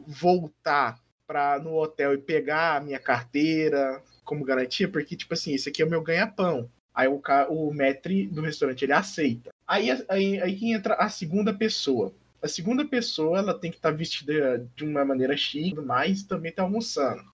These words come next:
Ele chega pro maître e pergunta, "Posso ver esse violino?" Aí a pessoa, a segunda pessoa, ela pega, avalia o violino e fala, "Nossa, esse violino aqui, ele é um violino ultra raro, de uma marca Stradivarius, e o caralho é quatro,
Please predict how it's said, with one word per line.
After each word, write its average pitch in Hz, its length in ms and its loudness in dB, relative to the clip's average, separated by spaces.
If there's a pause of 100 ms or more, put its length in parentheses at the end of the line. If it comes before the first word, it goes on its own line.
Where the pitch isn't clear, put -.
(120)
Ele 156 180 6
chega 220 480 0 (200)
pro 180 200 2
maître 160 300 4
e - 40 -12
pergunta, 156 540 0 (160)
"Posso 262 240 2
ver 180 80 0
esse 156 200 -4
violino?" 139 640 0 (280)
Aí 143 320 0
a 143 160 2
pessoa, 151 380 -2
a - 20 -4
segunda 147 260 0
pessoa, 143 320 -2
ela 127 160 2
pega, 143 560 0
avalia 151 480 2
o 202 40 2
violino 156 600 0
e 208 60 0
fala, 139 320 0
"Nossa, 180 560 2
esse 185 320 0
violino 156 440 0
aqui, 175 380 0 (260)
ele 180 260 2
é 185 60 2
um 175 80 -2
violino 175 580 0
ultra 208 440 0
raro, 151 560 2
de 147 180 -6
uma 160 100 2
marca 147 360 0
Stradivarius, 143 840 2
e 139 160 0
o 139 120 2
caralho 127 320 2
é 117 120 0
quatro, 139 460 0